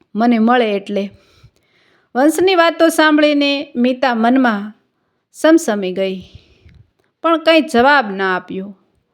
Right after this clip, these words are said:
મિતા મયંકને દિલથી પ્રેમ કરતી હતી ને એની સાથે જ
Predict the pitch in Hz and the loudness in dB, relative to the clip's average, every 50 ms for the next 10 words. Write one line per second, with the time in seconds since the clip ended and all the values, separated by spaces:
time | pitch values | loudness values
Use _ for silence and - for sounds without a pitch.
0 | _ _ _ _ _ 220 247 247 247 - 320 339 349 302 269 247 254 269 277 277 | _ _ _ _ _ -6 -6 -6 -4 -2 0 0 2 2 0 0 -2 -2 -4 -4
1 | 285 269 262 269 269 262 233 214 240 254 269 285 277 - 294 240 - - 202 202 | -4 -2 0 0 0 -2 0 0 0 0 0 -2 0 -2 -2 -4 -2 -4 -4 -4
2 | 202 196 185 - 190 190 - - 190 175 190 202 - - 180 214 - _ _ _ | -4 -6 -6 -6 -8 -8 -8 -12 -10 -10 -10 -12 -12 -14 -16 -16 -18 _ _ _
3 | _ _ _ _ _ _ - 233 233 - - 226 254 285 302 330 330 320 - 277 | _ _ _ _ _ _ -4 -4 -4 -4 -2 -2 2 2 4 4 2 2 2 0
4 | 262 262 262 - - 285 277 285 254 240 233 | 0 0 -2 -2 0 2 2 2 2 -2 -6